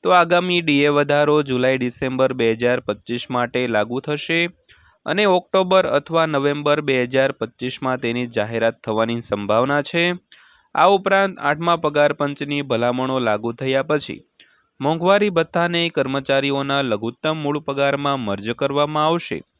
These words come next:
તેવી ચર્ચાઓ પણ ચાલી રહી છે. આના કારણે કર્મચારીઓના પગાર માળખામાં ફેરફાર થશે અને ડીએ ફરીથી શૂન્ય થઈ જશે દોસ્તો. તો ત્યારબાદ વાત કરીએ તો ડીએ વધારો સ્થિતિ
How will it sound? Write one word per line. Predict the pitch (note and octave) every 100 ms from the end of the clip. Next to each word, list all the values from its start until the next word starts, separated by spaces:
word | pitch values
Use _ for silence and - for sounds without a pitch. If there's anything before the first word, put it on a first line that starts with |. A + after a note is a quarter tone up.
| - _ _ _
તેવી | D3+ F#3
ચર્ચાઓ | G#3+ F3 E3 E3+ E3 E3+
પણ | E3+ E3+
ચાલી | E3+ B2+ A#2+
રહી | C3 C#3+ C#3+
છે. | C#3 E3 E3 - _ _ _ -
આના | C#3+ F#3
કારણે | G3 F3+ F#3 F#3
કર્મચારીઓના | F3+ D3+ D3 D3 D3 C#3+ C#3 C#3 C#3 C3+
પગાર | - B2 B2
માળખામાં | C3+ B2+ C3 C#3 C#3 C3+
ફેરફાર | - G#2+ - C#3
થશે | C#3 D#3+ D#3+ F3+ F3+ - _ - _ -
અને | C#3+ F#3+
ડીએ | G3+ D#3 D#3+
ફરીથી | D#3 C3 C3 B2+ C#3
શૂન્ય | C3 G#2+ G#2 C#3 F4+ -
થઈ | B2 G2+
જશે | G2 F#2+ G2
દોસ્તો. | F#2+ F#2 - F2 F2 F2 F2 - _ _ _ _ _ _ _ _ _ _
તો | F#3+ G#3
ત્યારબાદ | G3 F#3 F#3 F#3+ F#3
વાત | F3+ F3+
કરીએ | - F#3 F#3 F3+
તો | F#3 F#3
ડીએ | E3 C3+ D3
વધારો | D3 D3 D3 D3+ D#3
સ્થિતિ | D3+ - C3+ B2+ C#3